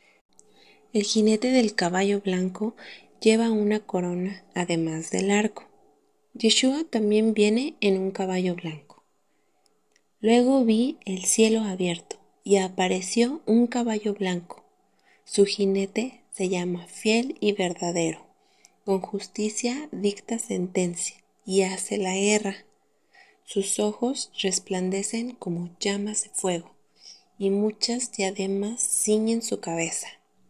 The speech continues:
Lleva escrito un nombre que nadie conoce, sino solo él. Apocalipsis diecinueve, once y doce. ¿Es esto otra pista de la Torá?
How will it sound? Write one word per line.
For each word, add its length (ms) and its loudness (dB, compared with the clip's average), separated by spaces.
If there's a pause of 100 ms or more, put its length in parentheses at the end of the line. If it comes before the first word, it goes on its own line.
(500)
Lleva 220 4
escrito 640 0
un 220 -2
nombre 480 -4
que 100 -6
nadie 400 0
conoce, 600 -4 (200)
sino 380 0
solo 420 -4
él. 280 0 (880)
Apocalipsis 1080 -4
diecinueve, 720 -6 (680)
once 560 -2
y 140 -2
doce. 420 -8 (1900)
¿Es 220 6
esto 640 2 (120)
otra 380 0
pista 360 -4
de 100 -4
la 140 -8
Torá? 360 -6